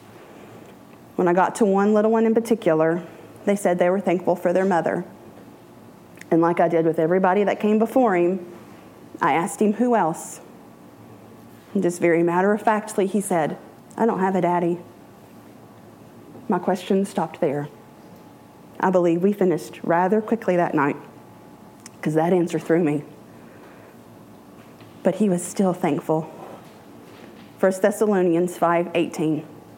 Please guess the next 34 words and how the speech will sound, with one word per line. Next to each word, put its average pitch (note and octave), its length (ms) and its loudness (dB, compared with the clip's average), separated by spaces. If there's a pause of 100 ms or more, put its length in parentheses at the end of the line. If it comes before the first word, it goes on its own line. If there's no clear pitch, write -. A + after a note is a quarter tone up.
(520)
"In - 200 0
everything F3+ 580 0
give D#3+ 180 -2
thanks, - 520 -6 (840)
for F3+ 120 2
this F3 200 2
is G3 120 0
the F#3+ 120 0
will F3+ 160 4
of F#3 120 0
God D#3 240 2
in D#3+ 120 2
Christ D3+ 460 -2 (100)
Jesus E3 360 -4
for C#3 160 -2
you." D#3 260 -4 (1600)
There G3+ 180 4
are F3 60 4
too G#3 240 0
many G#3+ 240 4
times E3+ 400 0
that F3+ 160 0
we G3+ 100 2
focus F3 460 0
on D#3+ 160 0
what D#3+ 160 0
we E3+ 140 0
don't E3 320 -2
have, D3 500 -4 (1300)
and F3 100 2
God F#3+ 220 4
has E3 120 -2
blessed D#3+ 380 0
us. - 300 -8